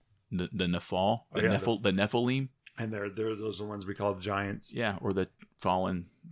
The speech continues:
Speaker 1: fallen angels.
Speaker 2: Yeah.
Speaker 1: And so they're kind of, and fallen angels is another way of saying anti-God too,
Speaker 2: Mm-hmm.
Speaker 1: right?
Speaker 2: Yeah.
Speaker 1: So it's all, it's kind of interesting how they, there's a lot of likeness.
Speaker 2: Yeah. It's almost, it's like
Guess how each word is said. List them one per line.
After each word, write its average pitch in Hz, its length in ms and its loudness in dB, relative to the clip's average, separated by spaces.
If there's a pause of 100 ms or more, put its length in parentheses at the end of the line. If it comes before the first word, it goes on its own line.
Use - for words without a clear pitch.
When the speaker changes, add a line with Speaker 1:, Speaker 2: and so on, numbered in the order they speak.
(260)
Speaker 1:
fallen 92 360 2
angels. 95 240 2
Speaker 2:
Yeah. 113 320 6 (840)
Speaker 1:
And 95 180 -2
so 90 440 2 (440)
they're 107 100 6
kind 123 240 6
of, 113 180 4
and 107 180 4
fallen 107 260 6
angels 107 360 4
is 95 120 0
another 98 220 0
way 98 140 4
of 98 100 2
saying 104 380 0
anti-God 110 580 0 (220)
too, 110 260 -2 (180)
Speaker 2:
Mm-hmm. 101 220 2
Speaker 1:
right? 104 240 2 (380)
Speaker 2:
Yeah. 110 340 4
Speaker 1:
So 104 260 4
it's - 100 4
all, 156 180 10
it's 110 300 4
kind 147 180 8
of 120 80 8
interesting 120 280 4
how 107 100 6
they, 101 120 6
there's 95 240 4
a 104 40 2
lot 104 140 6
of 92 140 0
likeness. 87 800 0 (500)
Speaker 2:
Yeah. 117 340 4 (1700)
It's - 100 -4
almost, 110 340 4 (260)
it's - 260 0
like 104 180 6